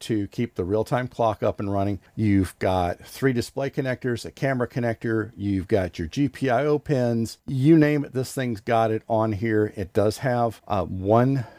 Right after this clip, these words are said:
gigabit Ethernet port, and there's only two U S B two oh ports. Again, this is a prototyping board, so I can deal with that. And there's, you will see another option here in just a bit of what you can do. The just, you'll see it down here, and I was, I was pointing like you could see it. If you look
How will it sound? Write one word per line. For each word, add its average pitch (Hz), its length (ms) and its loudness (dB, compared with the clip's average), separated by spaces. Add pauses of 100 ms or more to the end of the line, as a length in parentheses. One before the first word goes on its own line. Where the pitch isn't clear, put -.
(120)
gigabit 120 440 2
Ethernet 127 340 -2
port, 123 240 2
and 110 100 -4
there's 101 160 -2
only 135 240 2
two 214 360 -4
U 170 220 0
S 170 120 2
B 160 180 -2
two 165 300 -2
oh 165 100 2
ports. 120 520 0 (160)
Again, 123 320 0
this 113 180 -4
is 196 140 -4
a 202 60 -6
prototyping 131 720 -2
board, 101 280 0
so 107 320 -2 (100)
I 165 120 0
can 196 220 -6
deal 147 320 -4
with 92 200 -10
that. 76 240 -6
And 107 160 -8
there's, 143 200 -4
you 127 120 -6
will 151 100 0
see 175 160 -6
another 151 280 -2
option 135 320 -4
here 120 160 -4
in 104 200 -6
just 110 240 -6
a 104 60 -8
bit 107 360 -2
of 110 160 -2
what 107 240 0
you 113 80 -4
can 113 160 -2
do. 101 180 0 (100)
The 113 280 2
just, 165 500 -6 (160)
you'll 123 140 -8
see 190 220 -8
it 135 100 -10
down 160 280 -2
here, 151 160 -2
and 117 80 0
I 113 60 -2
was, 120 320 -8
I 135 60 0
was 120 100 0
pointing 180 340 2
like 139 180 0
you 156 100 -2
could 123 140 -4
see 147 100 0
it. - 100 -2 (300)
If 127 160 0
you 156 140 4
look 143 340 4